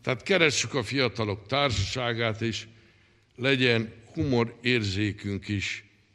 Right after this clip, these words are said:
még a fegyelmezésnél is. Ott is, annak idején mondta, amikor rendetlenkedtek, vagy valami volt, akkor mondom, „Gyerekek,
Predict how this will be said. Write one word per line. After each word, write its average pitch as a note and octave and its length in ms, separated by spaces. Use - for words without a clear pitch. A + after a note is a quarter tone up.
még C3+ 240
a C3 100
fegyelmezésnél G2 1400
is. - 380
Ott - 360
is, - 380
annak A#2+ 340
idején A2 340
mondta, G#2+ 360
amikor G2 600
rendetlenkedtek, G#2+ 1160
vagy E2 160
valami G2 320
volt, G#2 300
akkor F#2 220
mondom, D#2+ 280
„Gyerekek, G2+ 640